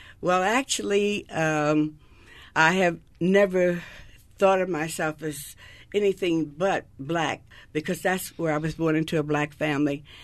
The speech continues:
and I never wanted to change that, never wanted to be anything else. But since I am a person of a, of mixed parents, I like to think of the very positive things on both sides and enjoy those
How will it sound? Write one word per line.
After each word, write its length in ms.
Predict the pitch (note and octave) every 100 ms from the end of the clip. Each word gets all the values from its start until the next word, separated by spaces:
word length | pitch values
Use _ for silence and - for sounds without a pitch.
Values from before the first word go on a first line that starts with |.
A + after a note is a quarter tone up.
| - - -
and 180 | E3+
I 80 | E3
never 240 | F3 F3+ F#3
wanted 260 | E3+ E3+
to 80 | F3+
change 420 | - E3+ D#3+ D#3+
that, 260 | D3 C3+ C3+
never 240 | D#3 E3+
wanted 180 | E3+ D#3+
to 60 | D#3
be 300 | D3+ D3+ C3
anything 400 | D3 D3+ D3 D#3+
else. 380 | G#2 F2 - - - - - -
But 240 | F3 G3+
since 340 | - G3+ F3+ F3+
I 140 | D3
am 280 | - F#3+ G#3
a 80 | D#3
person 680 | - - C#3+ - B2+ C3+ C#3 - - - - -
of 260 | C#3+ C#3
a, 120 | C3+ - - -
of 280 | G#2+ B2+ B2+
mixed 320 | D#3 D#3 -
parents, 480 | D#3+ C3+ C#3 - - - - - - - -
I 140 | D3
like 260 | D#3+ D#3 -
to 120 | D3+ - -
think 340 | F#3 F3 D#3+ - - - - C#3
of 140 | C#3+
the 100 | C#3
very 200 | E3 D3+
positive 540 | D3+ - F#3+ F#3+ E3
things 280 | D#3+ D3 C#3+
on 200 | - C3+
both 300 | B2+ F#3 F#3+
sides 800 | - C3 - - - - - - - - - - -
and 160 | D3 C#3+
enjoy 460 | C#3+ D3 F#3 F#3+
those 420 | D#3 B2 C3+ -